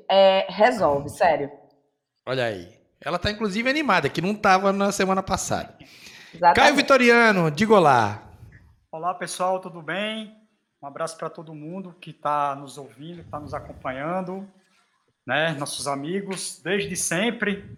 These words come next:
Speaker 3: Hoje não, estamos gravando na segunda-feira, Dia Internacional da Mulher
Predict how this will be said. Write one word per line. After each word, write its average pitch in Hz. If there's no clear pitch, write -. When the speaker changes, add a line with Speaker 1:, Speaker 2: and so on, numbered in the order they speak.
Speaker 3:
Hoje 190
não, 196
estamos 180
gravando 180
na 175
segunda-feira, 202
Dia 139
Internacional 147
da 147
Mulher 156